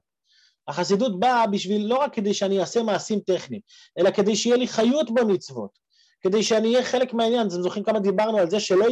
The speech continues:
שלא נעשה רק ויים, לא, לא לסמן וי, עשיתי, עשיתי. ופתאום אותה חסידות מגיעה ואומרת לי, "המעשה הוא העיקר." רגע, מה המעשה הוא העיקר? הרגע אמרת לי לא, לא לסמן וי. אז איך אני יכול,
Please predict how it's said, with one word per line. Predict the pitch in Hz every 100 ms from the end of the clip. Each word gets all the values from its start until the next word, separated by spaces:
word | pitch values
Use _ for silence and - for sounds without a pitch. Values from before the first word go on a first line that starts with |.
| 226
שלא | - 226
נעשה | 311 269 285
רק | 254 247 202
ויים, | 233 147 104 _ _ _ _ _ _ _ -
לא, | 254
לא | 285
לסמן | 320 - 233 247
וי, | 214 233
עשיתי, | 185 247 202
עשיתי. | 180 208 - 123 - - -
ופתאום | 196 320 349 311
אותה | 254 311
חסידות | 302 254 247 254
מגיעה | 247 202 254 226
ואומרת | 220 262 262
לי, | 285 294 143
"המעשה | 147 147 - 190
הוא | 180
העיקר." | 170 156 147 135 127 _ _ _ _ -
רגע, | 120 131 120
מה | 117 190
המעשה | 208 135 123 131
הוא | 110
העיקר? | 104 - 92 _ _ _ _ _ _
הרגע | 139 208 294 285
אמרת | 294 269
לי | 254 240
לא, | 277
לא | 247 240
לסמן | 277 - 240 262 233
וי. | 214 226 120 _ _ _ _ _ _
אז | 165 285
איך | 294
אני | 269 226
יכול, | - 254 233